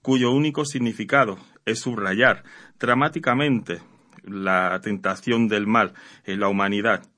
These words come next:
una personificación del mal, una alegoría, un símbolo simplemente hasta donde va a llevarnos el proceso de demitificación emprendido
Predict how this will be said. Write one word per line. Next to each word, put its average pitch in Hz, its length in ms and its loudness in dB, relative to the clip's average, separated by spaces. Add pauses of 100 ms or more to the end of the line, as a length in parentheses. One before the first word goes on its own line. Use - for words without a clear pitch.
(300)
una 98 280 -6
personificación 101 1200 -4 (600)
del 107 260 -2
mal, 113 340 2
una 143 360 0 (320)
alegoría, 104 680 -2 (340)
un 151 180 2
símbolo 110 640 2
simplemente 110 800 0
hasta 110 300 -2
donde 104 380 0 (300)
va 120 480 2
a 107 220 -4
llevarnos 104 760 0 (220)
el 95 180 -8
proceso 120 680 -4 (240)
de 107 240 -2
demitificación 113 1080 0 (260)
emprendido 113 840 0